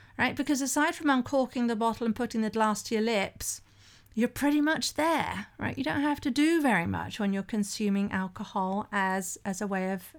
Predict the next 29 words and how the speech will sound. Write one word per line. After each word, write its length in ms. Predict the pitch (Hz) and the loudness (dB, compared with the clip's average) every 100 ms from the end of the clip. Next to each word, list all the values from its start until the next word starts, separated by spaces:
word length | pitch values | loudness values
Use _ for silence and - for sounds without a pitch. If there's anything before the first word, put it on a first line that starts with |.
| - | -12
uh, 220 | 202 190 196 | -8 -6 -6
consuming 560 | - 202 - 185 180 185 | -2 -2 -2 -2 0 -2
pleasure. 420 | - 254 202 170 - - - - | -2 -4 -2 -4 -8 -18 -18 -12
The 100 | 247 | -6
same 460 | 220 - 185 196 208 | -4 -2 0 2 2
applies 480 | 220 - 196 202 202 | 0 0 2 2 0
to 100 | 247 | -6
chocolate 440 | - 233 - 240 | -6 -6 -4 -4
or 100 | 226 | -4
crisps 540 | 220 - 190 - - 214 | -4 -2 -2 -2 -4 -6
or 80 | |
biscuits 580 | 190 190 185 - 214 - | -4 -6 -6 -6 -6 -4
or 60 | 214 | -6
whatever 580 | 190 196 190 190 185 190 | -2 -2 0 -2 -2 -2
it 80 | |
is, 180 | 185 185 | 0 0
or 120 | 202 | 0
scrolling 560 | 185 - 190 180 180 190 | -2 -4 0 0 2 0
on 100 | 190 | 0
the 140 | 196 | 0
internet, 420 | 208 214 185 170 - | 2 0 -2 -6 -6
right? 160 | 175 | -6
You 60 | 190 | -6
don't 100 | 202 | -6
have 140 | 202 | -8
to 80 | - | -10
do 160 | 202 180 | -8 -6
very 260 | 185 185 | -2 2
much. 400 | 208 262 - - | 6 6 4 -12